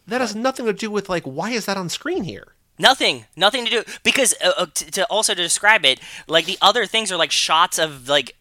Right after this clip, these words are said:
Speaker 2: aerial shots of, like, where they are driving through Miami. So
Speaker 1: Yeah,
Speaker 2: th-,
Speaker 1: there's,
Speaker 2: this
Speaker 1: like, a map of Miami with, like, all the different highways, like, different levels. There's the aerial helicopter shots. There's, like, highway shots. There's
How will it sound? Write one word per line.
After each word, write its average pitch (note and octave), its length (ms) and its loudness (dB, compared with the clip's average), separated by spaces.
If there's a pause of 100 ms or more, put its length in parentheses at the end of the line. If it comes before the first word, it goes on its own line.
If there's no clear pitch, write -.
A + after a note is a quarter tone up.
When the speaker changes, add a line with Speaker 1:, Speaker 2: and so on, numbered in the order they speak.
(160)
Speaker 2:
aerial F3+ 480 2
shots D#3+ 580 0
of, C3 220 -2
like, B2+ 160 2
where C#3+ 300 -2
they C#3 180 4
are A2+ 580 0
driving C3 400 2
through C3 180 -8
Miami. A2+ 500 -2
So C#3+ 180 -2
Speaker 1:
Yeah, D3+ 120 -2
Speaker 2:
th-, D3 80 -2
Speaker 1:
there's, D3 120 -4
Speaker 2:
this - 220 4
Speaker 1:
like, - 20 -6
a C#3 100 -6
map D3+ 260 6
of F3 80 -4
Miami D3+ 380 0
with, C#3 80 -4
like, B2+ 100 -4
all B2+ 120 0
the B2 80 -8
different A#2+ 300 -8
highways, B2+ 400 -2
like, A2+ 100 -10
different A#2 340 -12
levels. D3+ 380 -2
There's B2 200 -6
the - 160 -14
aerial C3 280 -2
helicopter C#3 640 -2
shots. C3 400 -4
There's, A2 260 -8
like, G2+ 140 -6
highway D3+ 520 -2
shots. C#3 440 -4
There's - 440 -8